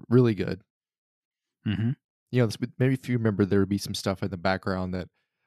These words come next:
Speaker 1: would kinda clip in and out, but the stuff near you was really good. The car damage model is, was better than most games today. I mean,
Speaker 2: Right.
Speaker 1: which is crazy to think about. Um,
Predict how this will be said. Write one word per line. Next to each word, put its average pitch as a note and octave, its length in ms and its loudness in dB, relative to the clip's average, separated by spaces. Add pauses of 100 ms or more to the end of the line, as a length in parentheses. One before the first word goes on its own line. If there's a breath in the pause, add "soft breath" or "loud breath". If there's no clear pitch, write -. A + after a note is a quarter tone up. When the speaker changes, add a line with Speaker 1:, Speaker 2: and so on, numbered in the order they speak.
Speaker 1:
would A2 120 -6
kinda G2 200 -2
clip - 280 -2
in G2 120 2
and F#2 120 0
out, F2+ 300 0
but F2+ 140 -2 (240 loud breath)
the A2+ 80 -4
stuff D#3 260 2
near A2 200 0
you G2 180 2
was F#2 160 0
really F#2 280 0
good. F2+ 320 -2 (220 soft breath)
The G#2+ 80 -4
car A#2+ 280 2
damage F#2+ 360 0
model F#2 380 0
is, F2+ 200 -4
was G2+ 180 0
better G2 320 0
than F2 400 -6 (920)
most G#2+ 320 2
games G2 280 -4
today. G2 480 -2 (440)
I G#2+ 80 -2
mean, F#2+ 320 -2 (140)
Speaker 2:
Right. F2 360 -4
Speaker 1:
which - 180 -2
is - 80 -2
crazy A2 440 2
to D#2+ 60 -8
think G#2 260 0
about. F2+ 500 0
Um, F2+ 440 -2